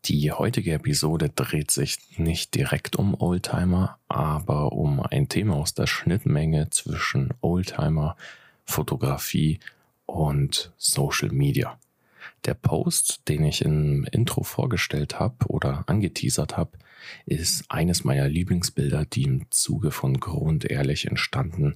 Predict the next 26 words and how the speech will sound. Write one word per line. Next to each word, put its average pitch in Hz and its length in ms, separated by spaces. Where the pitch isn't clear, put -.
sind. - 420
Ihr 85 340
seht - 360
es 92 120
auf - 140
dem - 220
Cover 98 340
der 76 560
heutigen 80 400
Episode 110 720
und 80 480
kennt - 240
es - 160
wahrscheinlich - 580
von - 180
Instagram. - 580
Vielleicht 143 800
ist - 140
sogar 87 240
der 73 220
eine 104 640
oder 71 340
der 69 160
andere 87 460
von - 640
euch, 85 520